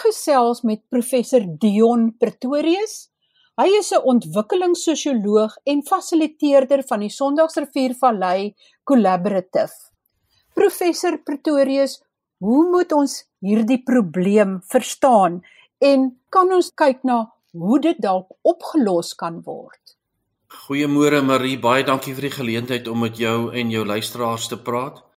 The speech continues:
Speaker 2: en dankie vir daai vraag. Ek dink dit is belangrik dat ons die situasie van die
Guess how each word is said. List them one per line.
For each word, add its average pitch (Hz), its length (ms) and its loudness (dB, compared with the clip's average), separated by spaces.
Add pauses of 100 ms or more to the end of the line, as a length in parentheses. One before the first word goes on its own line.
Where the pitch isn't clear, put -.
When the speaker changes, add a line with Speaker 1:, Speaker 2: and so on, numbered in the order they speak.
(340)
Speaker 2:
en 127 160 -2
dankie 117 320 -4
vir 113 160 -12
daai 110 240 -4
vraag. 131 460 -2 (1000)
Ek 123 160 -6
dink 208 300 -2
dit 185 180 2
is 160 160 -4
belangrik 147 400 0
dat 143 160 -4
ons 135 240 -6
die 127 160 -6
situasie 123 800 -2
van 123 520 -4
die 113 100 -10